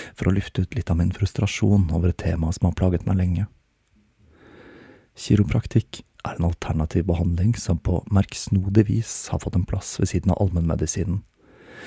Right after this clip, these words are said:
Faktisk i så stor grad at jeg kan lese at selveste nav gir støtte til behandling hos kiropraktor.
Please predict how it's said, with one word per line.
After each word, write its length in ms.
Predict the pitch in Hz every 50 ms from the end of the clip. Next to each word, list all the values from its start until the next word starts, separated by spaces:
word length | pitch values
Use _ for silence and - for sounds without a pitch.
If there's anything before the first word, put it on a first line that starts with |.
| - - - - -
Faktisk 540 | - - 90 - - - - 131 - - -
i 60 | -
så 160 | - - 80 82
stor 220 | - - 90 87 82
grad 320 | - 82 80 110 120 104 - - - -
at 140 | - -
jeg 80 | 87 -
kan 100 | 87 85
lese 240 | 92 87 78 - -
at 160 | 87 - -
selveste 480 | - - - 101 87 87 87 - - - -
nav 500 | 107 95 90 95 113 131 135 101 - - -
gir 140 | - 120 98 -
støtte 320 | - - 98 - - -
til 160 | 85 - 80
behandling 480 | - 78 - - - 76 78 - 80 80
hos 160 | 85 - -
kiropraktor. 540 | - - 90 - - - - - - -